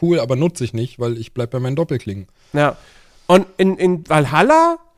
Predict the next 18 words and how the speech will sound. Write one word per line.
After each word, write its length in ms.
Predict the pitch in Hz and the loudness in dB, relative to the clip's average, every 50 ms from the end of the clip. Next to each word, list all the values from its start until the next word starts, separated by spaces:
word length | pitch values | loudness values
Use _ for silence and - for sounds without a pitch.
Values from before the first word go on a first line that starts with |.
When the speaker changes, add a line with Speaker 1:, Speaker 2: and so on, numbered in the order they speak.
| _ _ - | _ _ -2
Speaker 2:
da 100 | - 185 | 0 0
ist 160 | 196 - - | 0 4 4
auch 120 | 240 254 320 | 4 4 4
nicht 140 | 302 - | 2 -2
jedes 220 | - 254 233 220 - | -2 -4 -6 -4 -4
Item, 220 | - 214 - 254 226 | -2 -2 -2 -2 -2
was 140 | 214 - | -4 -4
man 100 | 214 202 | -4 -6
findet, 300 | - - 208 214 196 - | -6 -4 -6 -8 -6 -4
so, 340 | - 196 190 196 190 - - _ _ _ | 0 2 4 4 2 0 -4 _ _ _
so 100 | 147 165 | -8 -6
richtig 420 | - 208 - - 147 - - - | -4 -4 -6 -6 -10 -12 -8 -4
cool, 220 | - 208 285 370 - - | -2 0 0 0 0 2
aber 160 | 202 202 196 | 2 2 4
zumindest 500 | - - 214 196 233 269 294 294 - - | 4 2 0 0 0 0 -2 -2 -4 -4
bist 200 | - 240 - - - | -6 -6 -6 -6 -10
du 60 | 185 | -8
trotzdem, 580 | - - 220 240 - - - 247 240 247 240 | -4 -4 -4 -4 -6 -8 -8 -8 -8 -8 -10